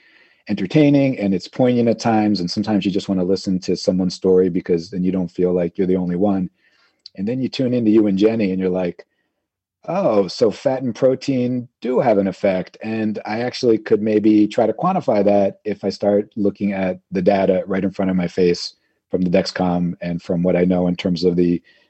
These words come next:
nutritional content of whatever they're eating, and, you know,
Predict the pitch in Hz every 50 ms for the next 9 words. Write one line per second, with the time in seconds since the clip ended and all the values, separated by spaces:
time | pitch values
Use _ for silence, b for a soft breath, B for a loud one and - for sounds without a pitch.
0 | b b 101 92 - 104 90 - - 95 87 - 95 92 92 90 - 92 87 87
1 | - 87 85 90 90 90 87 87 87 87 87 92 92 87 92 90 87 85 87 -
2 | 87 85 85 85 85 85 - _ _ _ _ _ _ _ _ _ _ - 92 87
3 | 87 87 82